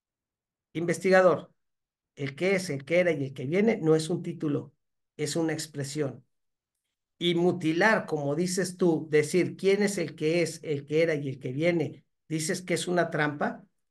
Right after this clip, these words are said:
le estás diciendo tramposo a tu esclavo fiel y prudente. Jesucristo es el alfa y la omega. Ah, y lo más interesante, mira.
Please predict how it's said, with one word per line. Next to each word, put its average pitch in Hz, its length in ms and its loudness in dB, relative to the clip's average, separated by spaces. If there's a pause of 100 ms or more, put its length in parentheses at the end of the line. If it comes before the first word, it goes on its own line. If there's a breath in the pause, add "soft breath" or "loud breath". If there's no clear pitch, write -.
(100)
le - 80 -16
estás 165 320 -2
diciendo 156 460 -4
tramposo 233 640 -4 (380 soft breath)
a 123 200 -10
tu - 120 -14
esclavo 170 760 -2
fiel 139 520 0
y 143 140 -10
prudente. 135 640 -12 (760)
Jesucristo 214 960 -2 (440)
es 170 240 -2
el 131 180 -4
alfa 254 360 2
y 254 60 2
la 247 100 4
omega. 151 440 -2 (220)
Ah, 311 300 0 (340)
y 175 120 -2
lo 170 140 4
más 202 240 0
interesante, 214 680 -2
mira. 233 300 0